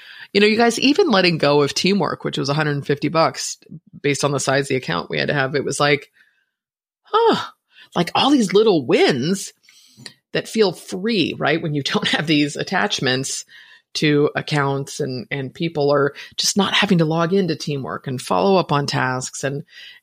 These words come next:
and do billing. It just, ah, it was like, as soon as I made the decision to shut down the service work, I felt as though the weight of the world had been lifted off my shoulders. Like I said, you guys, I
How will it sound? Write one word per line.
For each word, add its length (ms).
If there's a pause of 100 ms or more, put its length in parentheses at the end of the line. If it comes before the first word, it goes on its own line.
and 160
do 180
billing. 320
It 80
just, 240 (640)
ah, 420 (280)
it 60
was 160
like, 160
as 80
soon 160
as 80
I 80
made 180
the 60
decision 640 (1040)
to 80
shut 200
down 160
the 80
service 340
work, 300 (480)
I 60
felt 280
as 100
though 200
the 100
weight 260
of 80
the 80
world 420
had 140
been 120
lifted 260
off 180
my 60
shoulders. 460 (2750)
Like 200
I 40
said, 240
you 80
guys, 220
I 220